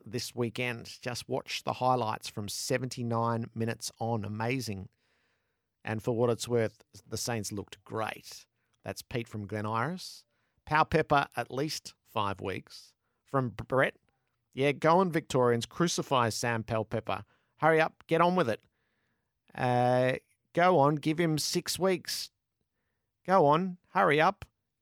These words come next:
get it out of the way. Get your picks, pitchforks out,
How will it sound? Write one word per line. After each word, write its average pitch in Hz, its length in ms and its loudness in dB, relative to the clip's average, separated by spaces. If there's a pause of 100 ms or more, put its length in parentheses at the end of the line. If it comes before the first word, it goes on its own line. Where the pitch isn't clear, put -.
get 190 140 0
it 175 80 0
out 156 180 6
of 135 60 4
the 127 60 6
way. 165 380 4 (180)
Get 170 180 -2
your 156 140 -4
picks, - 280 0 (120)
pitchforks 156 600 2
out, 147 260 4